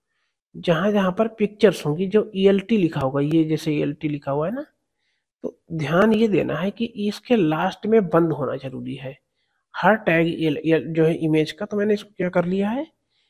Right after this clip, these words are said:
इसको भी मैंने इसके अंदर पेस्ट करके और ये वाला हमने बंद लगा दिया और रिप्लेस कर दिया हमने। तो सिर्फ एक ही रिप्लेस हुआ दोस्तों इसमें।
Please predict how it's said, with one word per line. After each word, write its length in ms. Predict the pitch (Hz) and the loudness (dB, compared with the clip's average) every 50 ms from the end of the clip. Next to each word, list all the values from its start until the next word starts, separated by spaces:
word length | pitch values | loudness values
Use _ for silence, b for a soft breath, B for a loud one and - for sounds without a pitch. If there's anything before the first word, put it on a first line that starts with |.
| _ _ _ _ _ | _ _ _ _ _
इसको 280 | 170 - - - - 196 | -12 -12 -6 -2 -2 0
भी 120 | 170 190 196 | 0 2 2
मैंने 300 | 190 180 185 202 226 254 - - - | 2 2 2 2 0 -2 -6 -8 -10
इसके 360 | 190 170 - - - _ 190 | -10 -10 -10 -12 -4 _ 0
अंदर 280 | 170 156 156 165 196 220 226 - _ _ _ _ _ | 0 2 0 0 0 -2 -4 -6 _ _ _ _ _
पेस्ट 300 | 254 247 240 - - 208 190 | 0 0 0 0 -4 -6 -2
करके 440 | - 175 160 156 - - 208 214 - | 0 0 0 0 -2 -6 -6 -6 -4
और 560 | - - 196 202 208 208 214 220 233 - - _ - | -2 -2 0 0 0 0 -2 -2 -4 -8 -12 _ -8
ये 260 | 175 165 170 196 208 175 | -8 -6 0 2 2 2
वाला 240 | 156 151 147 160 | 2 0 -2 -4
हमने 340 | 165 147 151 170 196 226 - - _ _ _ _ 190 | -2 -2 -2 0 0 -2 -4 -6 _ _ _ _ -4
बंद 280 | 170 175 165 151 139 - | -2 0 0 0 -2 -4
लगा 220 | 117 107 92 - 120 | -8 -8 -8 -12 -12
दिया 280 | 123 131 151 160 180 - _ _ _ _ _ _ _ _ _ _ _ | -12 -12 -12 -12 -14 -16 _ _ _ _ _ _ _ _ _ _ _
और 160 | 180 180 175 | -2 -2 0
रिप्लेस 420 | 170 170 170 - 170 180 190 185 - | 0 -2 -2 0 0 0 0 0 0
कर 160 | - 185 170 175 | -2 -2 -2 0
दिया 200 | 180 196 180 180 | 0 0 0 2
हमने। 260 | 180 190 202 226 269 285 - _ _ _ _ _ _ _ _ _ - | 0 0 0 -2 -4 -6 -10 _ _ _ _ _ _ _ _ _ -4
तो 380 | 220 208 220 226 233 233 240 - | -2 0 2 2 2 2 0 -2
सिर्फ 420 | - - - - 254 247 247 - | -6 -10 0 0 0 0 0 -2
एक 280 | 220 - 202 185 170 180 | -2 2 2 2 2 0
ही 200 | 175 147 185 220 | -2 0 0 2
रिप्लेस 460 | 208 196 156 - 113 - 170 151 - - | 2 2 0 0 -6 -8 -8 -8 -8 -10
हुआ 100 | 110 95 | -10 -10
दोस्तों 400 | 95 117 - - _ _ - - | -10 -12 -14 -16 _ _ -18 -18
इसमें। 300 | - - _ 104 82 _ | -18 -18 _ -20 -20 _